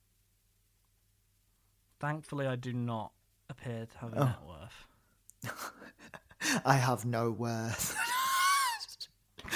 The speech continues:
Speaker 2: Oh,
Speaker 1: But my
Speaker 2: God.
Speaker 1: YouTube channel comes up, and I forgot that I set the description to O. <laughs> So it's just
Speaker 2: <laughs>
Speaker 1: O. Um,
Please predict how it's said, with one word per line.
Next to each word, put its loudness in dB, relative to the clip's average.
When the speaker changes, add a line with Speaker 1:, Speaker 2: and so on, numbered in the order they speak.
Speaker 2:
Oh, 12
Speaker 1:
But 12
my 12
Speaker 2:
God. 8
Speaker 1:
YouTube 8
channel 4
comes 6
up, 2
and 4
I 6
forgot 8
that 6
I 4
set 4
the 0
description 0
to 0
O. 2
<laughs> -20
So 4
it's 6
just 10
Speaker 2:
<laughs> 12
Speaker 1:
O. 10
Um, 6